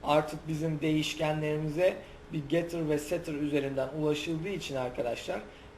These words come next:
ben burada yine iş kurallarımı uygulayabilirim. Mesela kullanıcı burada set bakiye dediği zaman veya işte, e, get hesap numarası dediği zaman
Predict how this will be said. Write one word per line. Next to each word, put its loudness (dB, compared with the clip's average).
ben 2
burada 2
yine 2
iş 0
kurallarımı 6
uygulayabilirim. 6
Mesela 4
kullanıcı 2
burada 2
set 0
bakiye 4
dediği 4
zaman -4
veya 0
işte, -6
e, -2
get 0
hesap -4
numarası -4
dediği 0
zaman -4